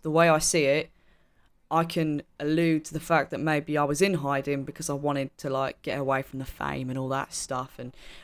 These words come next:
obviously being a, being a bard as well as being a, a former champion, like, the fame, the pressure, it was all a lot. And the reason that I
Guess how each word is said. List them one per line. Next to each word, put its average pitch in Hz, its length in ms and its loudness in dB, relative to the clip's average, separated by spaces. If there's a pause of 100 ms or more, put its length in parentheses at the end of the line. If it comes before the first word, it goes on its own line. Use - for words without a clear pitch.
(100)
obviously 147 300 -2
being 139 280 0
a, 139 220 -4
being 185 200 0
a 165 40 2
bard 170 480 8
as 139 140 -6
well 151 180 2
as 143 100 0
being 147 240 -4
a, 135 220 -2
a 131 120 -8
former 143 320 -6
champion, 147 580 0
like, 139 240 0 (480)
the 151 80 -10
fame, 175 400 4
the 143 80 -2
pressure, 160 400 0
it 117 60 0
was 147 100 -2
all 175 160 8
a - 20 8
lot. 139 300 4 (340)
And 139 480 -4 (420)
the 156 100 -6
reason 170 360 6
that 156 140 2
I 147 400 0